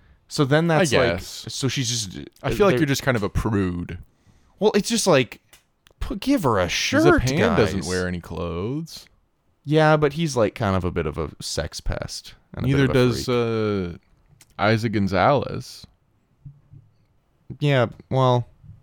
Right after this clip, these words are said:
Speaker 1: some people are into some freaky stuff.
Speaker 2: Uh, specifically a guy who runs a porno subreddit.
Speaker 1: Yeah.
Speaker 2: Not naming any names.
Speaker 1: Um, <laughs> so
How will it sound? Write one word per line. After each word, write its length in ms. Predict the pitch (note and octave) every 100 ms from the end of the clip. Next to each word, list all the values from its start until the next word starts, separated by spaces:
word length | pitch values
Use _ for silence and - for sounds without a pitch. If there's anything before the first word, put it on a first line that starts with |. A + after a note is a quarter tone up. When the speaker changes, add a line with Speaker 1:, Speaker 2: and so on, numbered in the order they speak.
| _
Speaker 1:
some 200 | - A#2+
people 220 | A2+ A2+ A2+
are 60 |
into 120 | A2 G#2
some 160 | G#2
freaky 420 | - G2+ G2+ G2
stuff. 500 | F#2+ - E2 - - - - - _ - _ _
Speaker 2:
Uh, 140 | - C#3
specifically 760 | - C#3 A#2+ D3 C3+ D3 C3
a 60 | C3
guy 260 | A#2+ A#2
who 120 | A2+ A#2+
runs 240 | A#2 A2
a 60 | G#2+
porno 540 | A#2 G#2+ G2+ F#2 F2+
subreddit. 720 | F2 F2+ F2+ F2+ E2+ E2 - -
Speaker 1:
Yeah. 360 | E2 D#2 - - _ _ _ _ _ _ _ _ -
Speaker 2:
Not 300 | G#2 A2 A2+
naming 280 | A#2 A2+
any 200 | A2 A2
names. 680 | G#2+ F2 F#2+ - - G#2 - - - - - - _ -
Speaker 1:
Um, 720 | C#3 D3 D#3 D#3 D3+ D3+ D#3+ _ _ _ -
<laughs> 20 | D#3+ - - - - - - - _ _ - _ _ _ _ _ _ _ _ -
so 720 | - D3 C#3 C3+ C3+ C#3